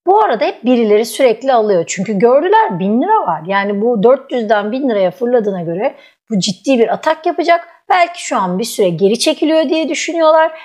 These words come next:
Ve sekiz yüzden de satıyor bu adamlar. Altı yüzden, beş yüzden sata, sata, sata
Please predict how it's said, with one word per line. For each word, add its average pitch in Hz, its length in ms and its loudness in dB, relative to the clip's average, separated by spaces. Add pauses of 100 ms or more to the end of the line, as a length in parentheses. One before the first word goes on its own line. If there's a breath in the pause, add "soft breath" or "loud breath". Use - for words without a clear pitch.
(180 loud breath)
Ve 285 400 0
sekiz 302 420 0
yüzden 302 420 0
de 311 60 0
satıyor 320 420 -2
bu 311 80 4
adamlar. 302 680 0
Altı 233 400 0
yüzden, 262 600 0
beş 262 300 0
yüzden 247 520 0
sata, 226 600 -2
sata, 202 520 -2
sata 247 680 0